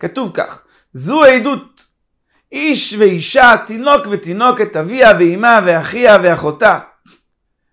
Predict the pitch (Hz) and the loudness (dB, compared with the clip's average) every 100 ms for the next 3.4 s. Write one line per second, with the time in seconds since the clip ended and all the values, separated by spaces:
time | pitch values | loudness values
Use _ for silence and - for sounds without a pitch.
0 | _ - 170 202 196 185 165 160 180 165 | _ -6 0 0 2 0 -2 -2 -4 -2
1 | 160 165 156 156 131 123 - 165 214 - | -2 -2 -6 -6 -10 -12 -12 -10 -10 -14
2 | _ _ _ _ _ _ _ _ _ _ | _ _ _ _ _ _ _ _ _ _
3 | 160 143 143 208 | -20 -4 2 2